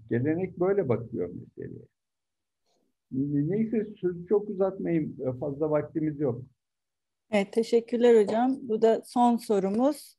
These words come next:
Speaker 2: E, Neslihan Demirci, Turgay Hoca'ya sormuş. E,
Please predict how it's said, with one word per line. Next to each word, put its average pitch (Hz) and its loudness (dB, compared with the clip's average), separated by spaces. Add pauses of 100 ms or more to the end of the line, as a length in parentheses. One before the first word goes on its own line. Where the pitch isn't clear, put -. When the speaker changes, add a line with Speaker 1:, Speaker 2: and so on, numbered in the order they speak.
Speaker 2:
E, 202 -2
Neslihan 208 2
Demirci, 214 2 (440)
Turgay 214 6
Hoca'ya 180 2
sormuş. 180 -2 (460)
E, 202 4